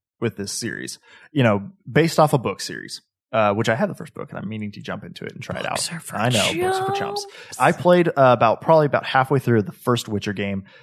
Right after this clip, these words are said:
Speaker 1: uh, because I wanted to play through the orig-, the older ones before I got to Witcher Three.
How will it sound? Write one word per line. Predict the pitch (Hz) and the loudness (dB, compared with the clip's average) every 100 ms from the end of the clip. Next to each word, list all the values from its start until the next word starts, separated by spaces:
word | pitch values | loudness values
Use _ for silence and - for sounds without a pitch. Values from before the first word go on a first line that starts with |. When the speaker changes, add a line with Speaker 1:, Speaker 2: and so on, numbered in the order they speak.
| _ - | _ 2
Speaker 1:
uh, | 117 | 2
because | 113 107 | 2 2
I | 107 | 4
wanted | 113 131 151 | 6 6 4
to | 143 | 2
play | 127 117 | 2 2
through | 110 151 156 | 4 6 6
the | 143 | 4
orig-, | 127 135 123 135 | 0 -2 -2 -8
the | 135 | 0
older | 127 123 | 2 4
ones | 120 117 | 4 2
before | - 110 127 113 | -4 -4 2 2
I | |
got | 110 104 | 2 -2
to | - | -4
Witcher | 101 98 | -8 -8
Three. | - 101 | -12 -14